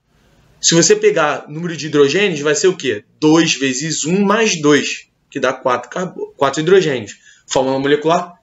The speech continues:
C H quatro, tá bom? Se você fizer o do butano, o butano tem quatro carbonos.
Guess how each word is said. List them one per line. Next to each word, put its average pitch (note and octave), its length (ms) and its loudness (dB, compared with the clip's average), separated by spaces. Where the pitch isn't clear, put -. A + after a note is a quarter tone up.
C - 260 -2
H C#3+ 220 0
quatro, B2 420 -2
tá - 120 -14
bom? D#3+ 380 0
Se - 220 2
você B3 280 2
fizer F3 220 0
o D#3 100 2
do D3 100 -8
butano, D3+ 520 -2
o D3 40 -6
butano E3+ 300 -6
tem G3+ 220 -6
quatro F#3+ 280 0
carbonos. F3 760 -4